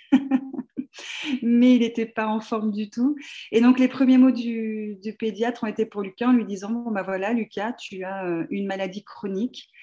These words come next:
Ça veut dire que tu seras malade toute ta vie. » Et c'est vraiment ces mots, toute ta vie, qui ont été, euh, importants. Et, euh,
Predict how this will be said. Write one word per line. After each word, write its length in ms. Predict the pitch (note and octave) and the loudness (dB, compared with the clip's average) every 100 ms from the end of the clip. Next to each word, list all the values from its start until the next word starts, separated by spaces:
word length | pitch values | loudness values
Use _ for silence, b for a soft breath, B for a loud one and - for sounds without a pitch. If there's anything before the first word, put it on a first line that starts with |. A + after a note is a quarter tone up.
| B B B | B B B
Ça 220 | _ G#3+ F#3+ | _ -6 -4
veut 100 | F#3+ | -4
dire 240 | G#3 B3 | -4 -6
que 100 | - | -8
tu 220 | G3+ - | -12 -12
seras 300 | - G3 F#3+ | -14 -12 -8
malade 320 | F#3+ F#3+ A3 B3 | -8 -4 -6 -6
toute 240 | - C4 C4+ | -4 -4 -2
ta 140 | A#3 | -4
vie. » 340 | G3 F3+ - _ _ _ - | -4 -8 -20 _ _ _ -12
Et 100 | F#3+ | -10
c'est 160 | F#3+ | -8
vraiment 260 | F#3+ G#3+ B3 | -4 0 0
ces 200 | - G#3+ | 0 -2
mots, 340 | G#3 A3+ G#3+ - | -2 -6 -8 -12
toute 200 | B3+ - | -12 -8
ta 140 | - G#3 | -4 -4
vie, 280 | G3 B3+ - | -4 -8 -12
qui 140 | - | -12
ont 120 | G3+ F#3 | -8 -6
été, 320 | F#3 G3+ F#3+ | -8 -8 -8
euh, 400 | F3 E3 D#3 D3+ - | -6 -6 -8 -8 -8
importants. 720 | F#3+ F#3 G3+ - _ G#3+ D#4 D4+ - | -8 -8 -10 -12 _ -10 -10 -10 -2
Et, 200 | A#3 A#3+ | 0 2
euh, 320 | A#3 G#3+ G3+ | 2 2 0